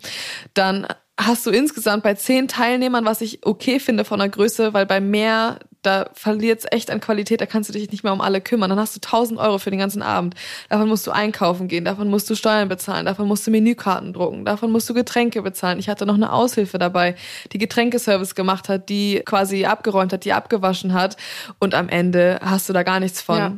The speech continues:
Speaker 1: Und bis du die Kurse erstmal geben kannst, ach so, Raummiete hast du natürlich dann auch noch. Und ja, das ist alles irgendwie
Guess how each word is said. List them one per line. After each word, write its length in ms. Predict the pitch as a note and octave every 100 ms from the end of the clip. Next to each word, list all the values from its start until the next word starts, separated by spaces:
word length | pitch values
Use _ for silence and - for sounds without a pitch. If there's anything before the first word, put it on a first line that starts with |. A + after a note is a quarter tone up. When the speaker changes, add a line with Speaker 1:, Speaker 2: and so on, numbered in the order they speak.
| -
Speaker 1:
Und 160 | F#3+ F#3+
bis 160 | C4
du 60 | D4+
die 100 | A3+
Kurse 300 | - C4+ B3+
erstmal 300 | G#3+ - G#3
geben 300 | G3 C4+ B3
kannst, 220 | G#3 F#3+ G#3+
ach 80 |
so, 100 | G#3+
Raummiete 560 | F#3+ G3 A#3+ A#3+ A#3 G#3
hast 180 | G#3 G#3
du 40 |
natürlich 400 | F#3 F3+ G3 F#3
dann 120 | F3+
auch 260 | - G3 A3
noch. 280 | B3 C#4+ D#4 - - - - -
Und 520 | - G#3+ G#3+ G#3+ - - -
ja, 160 | F3+
das 140 | F3 F#3
ist 100 | G3
alles 340 | - F#3 F#3+ -
irgendwie 760 | F#3+ F#3+ G3 F#3+ F#3 F3+ -